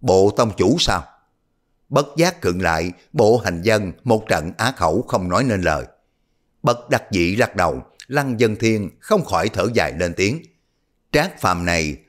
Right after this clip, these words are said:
nói chuyện lời trong lời ngoài, cương nhu song song, làm cho chúng ta không có thể xuống tay, chỉ là có thể bị hắn dắt mũi dẫn đi.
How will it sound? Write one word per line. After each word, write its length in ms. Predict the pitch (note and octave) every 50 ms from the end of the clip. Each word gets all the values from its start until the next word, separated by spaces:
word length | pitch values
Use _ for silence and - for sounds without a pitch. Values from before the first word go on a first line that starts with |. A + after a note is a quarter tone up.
| _
nói 260 | - B2+ C#3+ F3 A3+ - -
chuyện 380 | A#2+ G2 F#2 F2+ F2+ G2 G2 -
lời 360 | - F2+ F#2 G2 F#2 F#2 E2+ -
trong 220 | B2 A#2 A2+ G2+
lời 160 | F#2 E2+ E2
ngoài, 340 | D#2+ E2 E2+ E2+ E2+ D#2+ D2 C2+ - _ _ _ _
cương 220 | - D3+ C3 B2
nhu 220 | A#2 A#2 A2+ A2 G2
song 180 | - - A2 F#2+ -
song, 300 | - G#2 G2 F#2+ F2 D#2 - _ _ -
làm 280 | G2 G#2 A2 G#2 G2 E2+
cho 60 | - G#2+
chúng 160 | G2+ C#3 D3+ B2+
ta 220 | - A#2+ G#2 F#2
không 220 | - - B2 A2+
có 60 | A2 A2+
thể 180 | - E2 E2
xuống 220 | E2+ - A#2 C3+ C3
tay, 240 | G2 E2+ E2 D#2+ D#2 - _ _ _ _ _ _ _ _
chỉ 180 | - A2 A#2+ D3
là 100 | D#3 B2+ -
có 100 | B2 C#3 -
thể 220 | G2+ F2 F#2 G#2+
bị 220 | A2+ G2+ F2+ F2
hắn 340 | D#2 F2+ G#2+ G#2+ B2+ D#3+ F#3+ - -
dắt 260 | D3 E3 D#3+ - -
mũi 240 | G#2 F2 F2 F#2+ A#2
dẫn 220 | A2+ F#2 - G#2
đi. 200 | G#2+ G2 F2+ E2